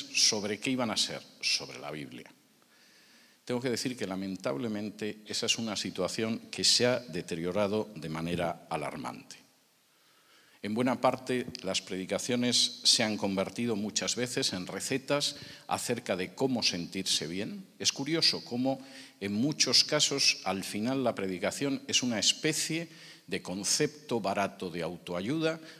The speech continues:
para sentirse bien en este mundo,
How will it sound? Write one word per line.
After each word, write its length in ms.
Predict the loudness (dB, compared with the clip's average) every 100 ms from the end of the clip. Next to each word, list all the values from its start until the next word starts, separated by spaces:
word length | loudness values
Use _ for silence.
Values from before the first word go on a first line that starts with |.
| -4
para 180 | 0 0
sentirse 680 | 0 -2 -2 2 2 2 -4 -8
bien 460 | -2 2 2 -2 -6
en 160 | -2
este 260 | 0 0 0
mundo, 460 | -2 -2 -2 -4